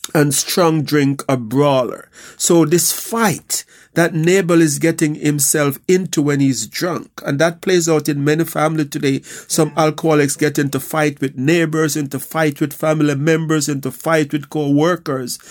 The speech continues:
Speaker 1: and then the next day they're in trouble for it. And so when we're told that wine makes a fool of you in Proverbs twenty verse one,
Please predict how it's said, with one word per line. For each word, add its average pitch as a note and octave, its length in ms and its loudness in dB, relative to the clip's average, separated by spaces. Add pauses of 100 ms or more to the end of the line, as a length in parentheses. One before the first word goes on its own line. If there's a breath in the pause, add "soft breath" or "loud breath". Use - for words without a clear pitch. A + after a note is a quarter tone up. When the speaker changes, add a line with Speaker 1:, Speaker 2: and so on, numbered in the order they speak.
(200 loud breath)
Speaker 1:
and C#3+ 220 0
then C#3+ 340 0 (260 loud breath)
the D#3 160 0
next E3 340 0
day C#3+ 460 0 (240 soft breath)
they're D3+ 240 2
in C#3+ 260 0
trouble D3 600 -2 (160 soft breath)
for D3 380 0
it. - 280 -8 (320 soft breath)
And D3+ 220 0
so D3+ 520 2 (200 soft breath)
when D#3+ 500 -2
we're D#3 160 2
told E3 460 2
that C#3 260 -2
wine D3+ 440 -2
makes C#3 280 0
a B2 60 -4
fool A3 480 0
of C#3+ 160 0
you C#3+ 100 0
in C3+ 120 0
Proverbs C3+ 480 -2
twenty C#3+ 340 -2
verse B2+ 400 -4
one, C#3 400 0